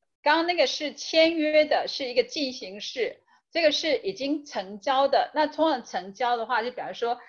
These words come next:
你要把它往后推，呃，两到三个月，哈。但是我这边主要是让大家看的就是说，我们八月成交的量，那表示说你八月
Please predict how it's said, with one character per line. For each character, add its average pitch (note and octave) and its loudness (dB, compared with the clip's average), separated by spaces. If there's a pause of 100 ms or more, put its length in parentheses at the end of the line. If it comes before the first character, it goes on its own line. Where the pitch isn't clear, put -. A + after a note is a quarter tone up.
(140)
你 G3 -10
要 B3+ 4
把 F3+ -4
它 A3+ 2
往 F#3 0
后 A#3 -2
推， A3 -4 (220)
呃， F3+ 4
两 G3 -4
到 A3 2
三 A3+ -2
个 G3+ -4
月， F3+ -2 (140)
哈。 - -2 (220)
但 D#4 2
是 D#4 -2
我 F3 -4
这 B3+ -2
边 B3+ 0
主 B3 -6
要 E3+ -2
是 A3+ -12
让 G#3+ 0
大 - -8
家 G#3 -20
看 A3+ -4
的 E3+ -10
就 F#3 -10
是 G3 -14
说， G#3 -6 (220)
我 F3 -14
们 F#3+ -4
八 D4+ 4
月 D4+ 0
成 G3 -12
交 A#3 0
的 G3+ -2
量， F#3+ -2
那 B3+ 0
表 G3+ -4
示 A3+ -8
说 A#3+ -6
你 F#3 -14
八 C#4 0
月 C#4+ 0